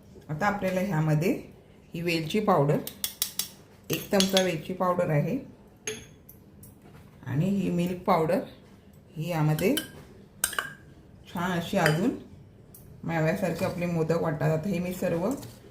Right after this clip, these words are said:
एकजीव करून घेत असताना त्यामध्ये खसखस पण घालून घेणार. खसखस भाजला आहे, भाजल्यामुळे तुमच्या दाताखाली जर खसखस आला खाताना तर छान लागणार. कधीतरी बाप्पाला वेगळं काहीतरी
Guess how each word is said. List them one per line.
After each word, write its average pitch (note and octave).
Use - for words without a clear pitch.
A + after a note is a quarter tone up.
एकजीव D#3
करून F#3
घेत D#3
असताना E3
त्यामध्ये F3
खसखस G#3
पण A3+
घालून E3+
घेणार. E3
खसखस F#3+
भाजला E3+
आहे, G3
भाजल्यामुळे F3+
तुमच्या F3+
दाताखाली F#3+
जर G3
खसखस E3+
आला D#3+
खाताना D#3+
तर -
छान F3+
लागणार. D#3+
कधीतरी G3
बाप्पाला F#3
वेगळं E3+
काहीतरी D#3+